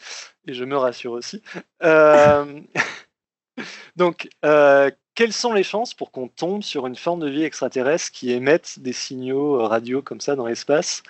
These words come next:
euh, et que ce soit en plus dans notre galaxie de préférence, parce que au-delà de la galaxie, ça devient assez difficile. Euh, eh bien, on n'en sait trop rien.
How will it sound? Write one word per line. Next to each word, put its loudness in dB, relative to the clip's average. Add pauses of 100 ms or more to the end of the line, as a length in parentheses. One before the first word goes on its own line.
(760)
euh, 6
et 0
que -8
ce 0
soit 0
en 0
plus -12
dans -2
notre -4
galaxie 0
de -12
préférence, -4
parce -4
que -6
au-delà 0
de 0
la 4
galaxie, -2
ça -10
devient -6
assez -6
difficile. -8 (680)
Euh, 4
eh 2
bien, 4
on 4
n'en 0
sait 0
trop -2
rien. -2